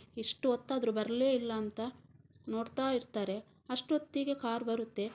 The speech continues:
ಆಗ ಹೇಳ್-, ಹೇಳ್ತಾರೆ, "ಇದು ಸೌಂದರ್ಯನನ್ನೇ ಕರ್ಕೊಂಡು ಬಂದಿರ್ಬೋದಂತ" ಖುಷಿಯಿಂದ ಉಮಾ ಹೇಳ್ತಾಳೆ, "ನಾನು ದೃಷ್ಟಿ ತೆಗಿಲಿಕ್ಕೆ ಕೆಂಪು ನೀರು ಮಾಡಿದ್ದೇನಲ್ಲ, ಇಟ್ಕೊಂಡು ಬಾ ಪ್ರಾಣಿ" ಅಂತ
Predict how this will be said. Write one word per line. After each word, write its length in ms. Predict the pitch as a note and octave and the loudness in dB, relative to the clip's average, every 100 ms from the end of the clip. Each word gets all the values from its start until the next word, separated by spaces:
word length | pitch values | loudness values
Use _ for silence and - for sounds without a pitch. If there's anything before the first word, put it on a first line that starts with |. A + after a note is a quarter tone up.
| - _ - - | -12 _ -18 -6
ಆಗ 160 | A#3+ B3 | -2 2
ಹೇಳ್-, 340 | B3 A#3+ A#3 | 2 0 0
ಹೇಳ್ತಾರೆ, 500 | A#3+ A#3+ A3+ G#3 G3+ - - | 0 0 0 -2 -2 -8 -8
"ಇದು 320 | A#3 A#3 C#4+ D4 - _ _ _ - - - _ - | -4 0 0 -2 -10 _ _ _ -20 -18 -20 _ -4
ಸೌಂದರ್ಯನನ್ನೇ 720 | A3+ B3+ C#4 C#4 C4 B3+ B3 | 0 4 4 4 2 0 0
ಕರ್ಕೊಂಡು 380 | A3+ A3+ B3 | -2 0 -2
ಬಂದಿರ್ಬೋದಂತ" 680 | A3 A3 B3 A#3 A3 G#3+ G#3 | -2 -2 -2 0 0 -2 -2
ಖುಷಿಯಿಂದ 520 | A3 A#3 - B3 A3 G#3 C#4 - | -4 -2 0 0 0 -2 -6 -4
ಉಮಾ 200 | A3+ B3+ | 0 2
ಹೇಳ್ತಾಳೆ, 480 | B3 A3+ G#3 G3+ A#3+ - - | 2 -2 -2 -2 -4 -10 -8
"ನಾನು 420 | A#3 A#3+ A3+ C4 - - _ - - - - - - - - - - - G#3 | -4 -2 -2 -4 -6 -16 _ -20 -20 -20 -20 -20 -20 -20 -20 -20 -20 -6 -2
ದೃಷ್ಟಿ 260 | B3+ D4+ | 0 0
ತೆಗಿಲಿಕ್ಕೆ 720 | C#4+ C4+ B3 A3+ - G#3+ G#3+ - - - - - - - - - - - - | 2 4 2 0 -4 -4 -4 -6 -18 -18 -14 -14 -14 -18 -20 -20 -20 -20 -6
ಕೆಂಪು 300 | - B3+ B3+ | 2 2 4
ನೀರು 200 | C4 B3 | 4 4
ಮಾಡಿದ್ದೇನಲ್ಲ, 640 | A#3 A#3 A3+ A3+ G#3 G3+ G3+ | 2 2 2 2 2 0 0
ಇಟ್ಕೊಂಡು 500 | A#3+ A#3+ - C#4 B3 | -2 -4 2 2 4
ಬಾ 80 | A3 | 2
ಪ್ರಾಣಿ" 360 | A3+ A3+ B3 | 0 0 2
ಅಂತ 320 | A3+ G3+ - | 2 0 0